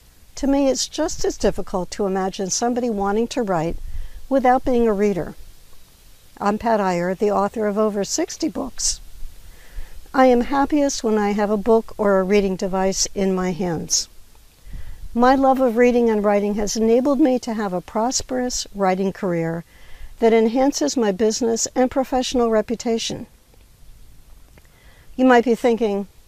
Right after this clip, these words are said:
"But I read. I like blog posts, and I keep up with newsletters and websites in my field." And if you could see how many emails I get every day.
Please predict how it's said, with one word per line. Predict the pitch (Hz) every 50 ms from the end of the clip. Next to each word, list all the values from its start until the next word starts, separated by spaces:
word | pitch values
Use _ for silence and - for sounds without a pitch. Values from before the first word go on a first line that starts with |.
| - _ _
"But | - 302
I | 359 392 427
read. | 359 226 190 185 185 202 269 - - _ _ _ _ _ _ _ _ _ - - - - -
I | - 285
like | 320 311 277 262 254 -
blog | - 202 202 208 208 202
posts, | - - 202 196 202 202 - - - - - - - - - - - - -
and | - 285 277
I | 262 262
keep | - - 277 247 - -
up | 220 208 - -
with | 214 190
newsletters | 190 196 202 202 190 - 214 202 196 190 196 196 190 190 185 - -
and | - 180 180 165
websites | 180 196 214 - - - 233 214 208 202 - -
in | 202 190
my | 185 185 190
field." | 170 - - 202 185 185 170 180 175 - - - - - - - _ - - - _ - - _ _ _ _ - - _ _ _ _ _
And | - 254
if | 262 269 -
you | 359 403
could | 453 466 -
see | - 370 339
how | 330 294
many | 254 220 175 170 151 165 196
emails | 285 381 330 220 - 165 160 -
I | 190 190
get | 185 - 208 190 185
every | 175 165 - 170 165
day. | - 190 214 247 262 220 - -